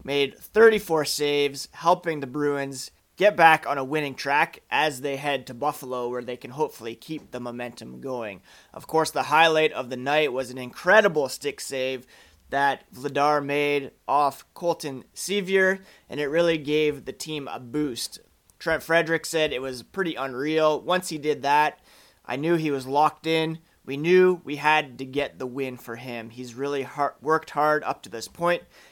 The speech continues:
and he battled for us tonight." Vladar, certainly the story for the Bruins in this one, making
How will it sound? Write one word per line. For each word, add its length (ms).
and 140
he 80
battled 500
for 220
us 240
tonight." 460
Vladar, 720
certainly 440
the 100
story 420
for 220
the 80
Bruins 460
in 160
this 260
one, 320
making 540